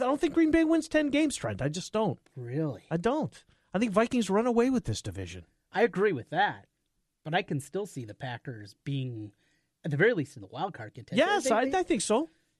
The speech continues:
Speaker 2: And what is it, ten?
Speaker 1: Ten.
Speaker 2: I think that's what they are. I think they're a ten and six team. I think it's
Speaker 1: I would go nine and seven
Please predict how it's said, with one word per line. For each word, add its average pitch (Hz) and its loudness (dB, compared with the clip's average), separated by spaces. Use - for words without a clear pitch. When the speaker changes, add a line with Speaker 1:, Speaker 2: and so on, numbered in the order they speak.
Speaker 2:
And 220 -6
what 170 0
is 165 -4
it, 139 -12
ten? 294 0
Speaker 1:
Ten. 151 4
Speaker 2:
I - -20
think 247 -6
that's 269 -2
what 269 -10
they 185 -4
are. 269 -8
I 104 -10
think 196 -4
they're 185 0
a 160 4
ten 180 -4
and 165 -4
six 156 -10
team. 165 -8
I 98 -12
think 139 -8
it's - -10
Speaker 1:
I - -2
would 160 0
go 165 2
nine 143 0
and 127 -4
seven 120 -4